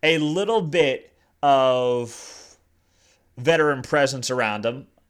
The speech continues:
a little bit of humility. Now, all these things that make Baker Mayfield great,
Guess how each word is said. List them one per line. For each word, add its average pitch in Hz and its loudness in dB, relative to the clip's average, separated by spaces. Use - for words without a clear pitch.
a 165 -6
little 233 4
bit 185 0
of 160 0
humility. 131 0
Now, 156 2
all 233 2
these 277 -4
things 214 -6
that 170 0
make 160 -6
Baker 165 -2
Mayfield 151 -2
great, 143 -2